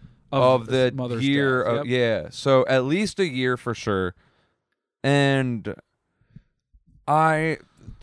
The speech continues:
Speaker 2: the, um, Sam is twenty-three.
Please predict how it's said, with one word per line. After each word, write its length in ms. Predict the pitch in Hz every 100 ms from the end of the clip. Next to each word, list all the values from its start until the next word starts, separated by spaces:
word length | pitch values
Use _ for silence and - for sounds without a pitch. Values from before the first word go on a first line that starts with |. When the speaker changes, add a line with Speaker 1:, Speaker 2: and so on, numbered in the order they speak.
| 50
Speaker 2:
the, 340 | 123 151 147 135
um, 220 | 135 -
Sam 420 | - 190 196 226
is 160 | 185 -
twenty-three. 1300 | - - 156 160 147 - - 110 110 104 87 -